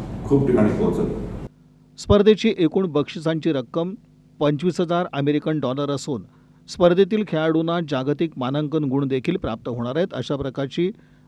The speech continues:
Speaker 2: आंतरराष्ट्रीय स्पर्धा सोलापुरात आठव्यांदा भरवण्यात येत आहे. ही बाब सोलापूरसाठी अत्यंत अभिमानाची आणि प्रतिष्ठेची आहे. या स्पर्धेसाठी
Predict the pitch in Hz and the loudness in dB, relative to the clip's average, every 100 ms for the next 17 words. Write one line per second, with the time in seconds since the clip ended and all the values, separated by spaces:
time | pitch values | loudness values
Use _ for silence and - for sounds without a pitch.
0 | - 170 165 214 202 - 214 - 156 175 | 0 2 4 4 2 0 -2 0 0 0
1 | 180 143 156 156 117 113 - 147 139 175 | -2 0 0 0 -2 -6 -4 -4 -2 -2
2 | 165 170 123 131 135 113 104 104 123 - | 0 -2 -2 -2 -4 -6 -8 -8 -8 -10
3 | _ _ _ _ 190 208 175 185 - 139 | _ _ _ _ 2 4 2 0 -2 -2
4 | 143 156 156 147 175 127 - 143 135 160 | -2 -2 -2 -2 -4 -4 -6 -6 -4 -6
5 | 127 131 135 139 139 131 180 - 139 143 | -4 -2 -2 -4 -6 -2 -2 -2 -2 -2
6 | 123 127 120 143 117 127 107 - _ - | -2 -4 -4 -4 -4 -6 -6 -12 _ -20
7 | - 160 175 - 165 196 190 175 202 | 0 2 2 2 2 2 2 -2 -2